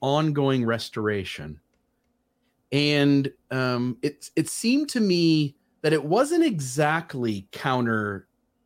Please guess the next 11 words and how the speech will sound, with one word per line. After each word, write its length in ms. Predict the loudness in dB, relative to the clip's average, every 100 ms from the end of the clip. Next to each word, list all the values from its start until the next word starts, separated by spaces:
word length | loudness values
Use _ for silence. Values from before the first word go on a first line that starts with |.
| -4
to 280 | -2 -2 -6 _
church 520 | -10 -2 0 0 -6
theology. 500 | -2 0 0 0 -2
Like, 180 | -2 0
I 100 | 2
knew 200 | 4 4
the 120 | 4
Article 300 | 0 -2 -4
of 80 | -8
Faith, 400 | -4 -2 -2 -4
that 100 | -12